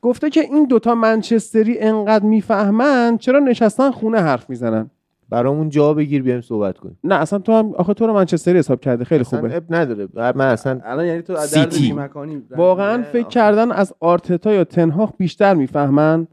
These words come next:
Speaker 1: میگی آرسنال با یه نه قهرمان می‌شه، میگه اگه عمم داشت عمو می‌شد و یه جا میگه هالند و امباپه هم بگیرن هیچی نمیشه.
Speaker 2: نمیشه.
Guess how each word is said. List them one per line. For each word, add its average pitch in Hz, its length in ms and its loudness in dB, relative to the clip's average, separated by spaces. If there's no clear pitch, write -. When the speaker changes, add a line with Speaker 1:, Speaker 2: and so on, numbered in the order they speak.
Speaker 1:
میگی 180 500 -6
آرسنال 170 880 0
با 156 140 4
یه 170 100 4
نه 185 400 -2
قهرمان 165 520 0
می‌شه، 135 500 0
میگه 139 380 -2
اگه 208 200 2
عمم 160 460 2
داشت 190 240 -4
عمو 160 260 0
می‌شد 117 380 -4
و 139 120 0
یه 165 100 0
جا 202 140 -4
میگه 185 240 -4
هالند 156 400 0
و 156 40 0
امباپه 151 380 0
هم 151 160 2
بگیرن 156 340 2
هیچی 185 300 -2
نمیشه. 127 380 2
Speaker 2:
نمیشه. 123 380 -10